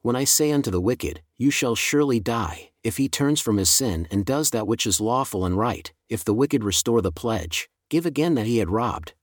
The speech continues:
walk in the statutes of life without committing iniquity, he shall surely live, he shall not die.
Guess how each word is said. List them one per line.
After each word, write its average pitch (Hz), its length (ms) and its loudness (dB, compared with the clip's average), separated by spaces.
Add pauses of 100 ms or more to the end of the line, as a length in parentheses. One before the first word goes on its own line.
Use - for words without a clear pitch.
walk 135 320 -2
in 117 80 4
the 95 60 2
statutes 120 580 0
of 87 120 -4
life 113 400 -4
without 123 360 -2
committing 120 360 2
iniquity, 92 680 -4
he 165 160 -6
shall 123 260 -2
surely 131 460 0
live, 110 440 -2 (140)
he - 180 -4
shall 117 260 0
not 117 280 0
die. - 420 -6